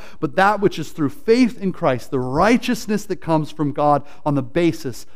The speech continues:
of faith." And that is the righteousness we need to cling to. It's not our own righteousness. It's not anything that, that, that, that we can do that we, we need to prop ourselves up by. "Look how good I am."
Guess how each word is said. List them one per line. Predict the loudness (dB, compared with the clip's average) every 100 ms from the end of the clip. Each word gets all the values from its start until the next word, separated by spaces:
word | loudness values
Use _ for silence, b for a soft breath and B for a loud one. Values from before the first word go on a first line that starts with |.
| b
of | -2 -2 -8 -10
faith." | -10 -4 -4 -4 -8 -12 -12 -12 -12 -12 -12 -12 -12 -12 -10
And | -4
that | -2
is | -2
the | -2
righteousness | 0 -2 -2 -6 -4 -4
we | -2
need | -2 -2
to | -4
cling | -8 -8 -8
to. | -10 -10 -10 -12 -12 -12 -12 -12 -12 -12 -12 -12 -12 -10
It's | -6 4
not | 6
our | 6 6
own | 4 2
righteousness. | 0 -4 -10 -12 -12 -12 -12 -12 -8
It's | 0
not | 2
anything | 4 2 0 0
that, | -2 -2
that, | -4 -4 -6
that, | -4 -4
that | -2
we | -2 -2
can | -2 0
do | 0
that | 0 0
we, | -2 -6 -10 b
we | 0
need | 0
to | 0
prop | 2 2 2
ourselves | -4 -2 -4 -4
up | -4 -6 -4
by. | -8 -8 -10 -12 -12 -8
"Look | -6 -4
how | -4
good | -4 -4
I | -4 -4
am." | -6